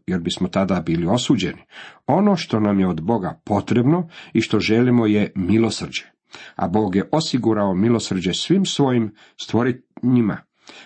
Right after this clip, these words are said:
On ima svo milosrđe koje vam je potrebno. A opet, njegovo je milosrđe poput novca u banci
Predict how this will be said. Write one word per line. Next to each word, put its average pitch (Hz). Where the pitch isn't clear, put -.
On 120
ima 110
svo -
milosrđe 107
koje 104
vam 90
je 85
potrebno. 120
A 123
opet, 170
njegovo 131
je 92
milosrđe 101
poput -
novca 110
u 92
banci 117